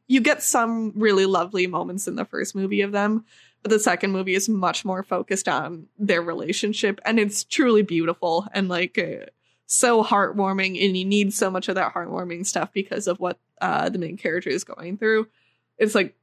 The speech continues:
beautifully balanced, and then just goes out with an absolute bang. Like, uh, it, I, I was so surprised the entire time, but, like, the turns that the movie was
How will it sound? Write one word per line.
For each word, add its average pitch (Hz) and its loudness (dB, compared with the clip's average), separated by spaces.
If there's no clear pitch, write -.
beautifully 247 6
balanced, 165 -2
and 214 4
then 202 0
just 220 2
goes 208 4
out 175 2
with 196 2
an 180 0
absolute 165 -2
bang. 151 -4
Like, 185 0
uh, 135 0
it, 208 0
I, 185 2
I 233 4
was 226 2
so 277 4
surprised 175 -2
the 170 -2
entire - -2
time, - -4
but, 180 0
like, 170 -2
the 170 2
turns 196 -4
that - -16
the - -12
movie 165 -8
was 208 -4